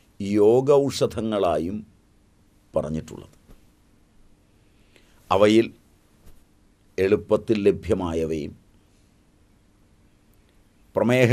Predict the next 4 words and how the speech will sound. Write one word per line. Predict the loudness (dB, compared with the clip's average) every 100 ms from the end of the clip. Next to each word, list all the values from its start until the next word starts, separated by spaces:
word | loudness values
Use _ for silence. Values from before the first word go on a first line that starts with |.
| 8
രോഗത്തിന് | 6 4 2 2 -2 -2 -8 _ _ _ _ _ -8
പറ്റുന്നവയായുമുള്ള | -6 -2 -2 0 2 4 4 2 0 -4 -6 -8 -8 _ _ _ _ _ _ _ _ _ _ _ _ _ _ _ _
ചില | 0 4 4 6 2
ഔഷധങ്ങളാണ് | 4 2 -2 0 -2 0 0 -2 -8